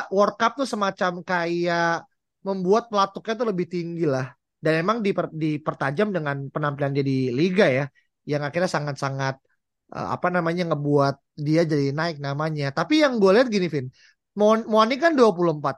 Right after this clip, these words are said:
ya, dimana akhirnya Victor Osimhen juga dua puluh empat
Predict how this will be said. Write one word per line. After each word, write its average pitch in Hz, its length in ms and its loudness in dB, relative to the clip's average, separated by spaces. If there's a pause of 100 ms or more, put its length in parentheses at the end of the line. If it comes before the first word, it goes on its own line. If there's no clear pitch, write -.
(100)
ya, - 40 -16 (760)
dimana 190 520 2
akhirnya 277 440 2 (480)
Victor 226 360 0 (120)
Osimhen 254 400 -2
juga 165 240 0
dua 135 80 -2
puluh 202 160 4
empat 180 220 0